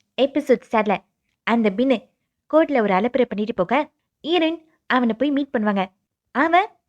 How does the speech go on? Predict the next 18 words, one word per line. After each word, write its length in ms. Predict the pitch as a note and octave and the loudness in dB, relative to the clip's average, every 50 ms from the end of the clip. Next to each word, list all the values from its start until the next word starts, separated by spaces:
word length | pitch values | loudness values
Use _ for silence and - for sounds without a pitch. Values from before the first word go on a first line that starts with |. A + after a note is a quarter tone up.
| _ - - | _ -14 -8
யார் 340 | G#3+ A#3 C4+ D4 G4 B4+ A4+ F#4+ | 0 2 4 4 4 2 2 0
நீன்னு 180 | F#4 F4+ - - | -2 -4 -2 -2
கேட்பான். 340 | C4+ C4 - G#3+ F#3 D#3 - _ _ _ _ _ _ - | -4 -2 0 -2 -2 -2 -4 _ _ _ _ _ _ -10
ஏன்னா 340 | F#3 G#3 A3+ A3 A3 A#3+ B3 B3 | -4 -2 -2 0 2 2 2 0
அவனுக்கு 300 | A#3 A3+ A3 G#3+ B3+ C#4+ D4+ D4 _ _ _ - G#3 G#3+ | 0 -2 -2 -2 -2 -4 -4 -4 _ _ _ -10 -8 -6
ஈரன் 300 | A3 B3+ B3+ B3+ A#3+ G3+ F#3+ | -4 -2 0 0 0 0 0
யாருன்னே 280 | F3+ F#3 A3 A#3 A#3 B3+ - A#3+ | 0 0 0 0 -2 -2 -2 -4
தெரியலையா. 320 | A3+ A3+ A3 A3 G3 E3+ E3+ _ _ _ _ _ _ - | -4 -2 -2 -2 -2 -2 -6 _ _ _ _ _ _ -4
அது 240 | A#3+ C#4 C#4 D4 C#4+ | -2 -2 0 0 -2
எப்படி? 200 | A#3+ A3 B3+ B3+ C4 B3 _ _ _ _ _ _ _ _ _ - C#3+ C#3 F3+ | -2 -2 -6 -6 -6 -10 _ _ _ _ _ _ _ _ _ -14 -8 -4 -2
டோவன் 340 | G3+ A#3+ C#4 E4 D#4 D4 D4 | -2 0 0 -2 -2 -2 0
கேரக்டர் 340 | C#4 C#4+ C#4+ C#4 - C4+ B3 | 0 0 0 -2 -2 -2 -2
வர்றதுக்கு 320 | B3 A#3 A#3 C4+ - A#3+ | -2 -2 -4 -8 -6 -4
முன்னாடி 260 | B3 C4 B3+ B3 C4+ C4 A#3+ - _ _ _ _ - | -2 -2 -2 -2 -2 -4 -4 -6 _ _ _ _ -10
பின்னோட 340 | F3 G#3 B3 C#4 E4+ F4+ F4 E4+ C#4+ | -4 -4 -2 0 0 0 0 0 0
கேரக்டர் 360 | A3+ G#3+ G#3+ - A3 G3+ A3 | -2 -2 -2 -4 -6 -4 -2
தானே 160 | A3+ B3 B3+ A3+ | -2 -2 -2 -2
இருந்தது. 320 | F#3+ F3 F3+ E3+ A3 C4 | -2 -4 -4 -2 0 0